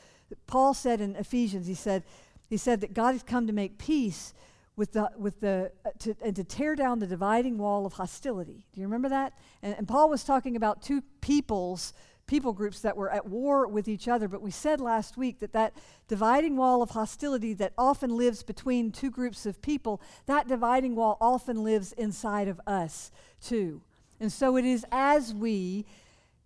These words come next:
tear down that dividing wall of hostility inside us between the two warring sides of ourselves,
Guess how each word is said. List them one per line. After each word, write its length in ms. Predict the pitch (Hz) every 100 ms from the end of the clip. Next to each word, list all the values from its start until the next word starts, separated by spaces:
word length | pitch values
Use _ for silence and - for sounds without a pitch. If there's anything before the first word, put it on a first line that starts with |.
| -
tear 320 | - 294 302
down 320 | 262 262 247
that 240 | 233 233 196
dividing 640 | 208 180 220 254 277 254
wall 260 | 233 240 226
of 100 | 208
hostility 580 | 220 247 - 233 220 214
inside 680 | 233 262 277 - 254 233
us 360 | 220 240 202 - -
between 340 | 202 - 247
the 100 | 208
two 360 | - - 302 262 - -
warring 420 | 214 240 302 285
sides 400 | 240 262 247 233
of 220 | - 220 208
ourselves, 1000 | 208 196 - 349 330 269 196 190 160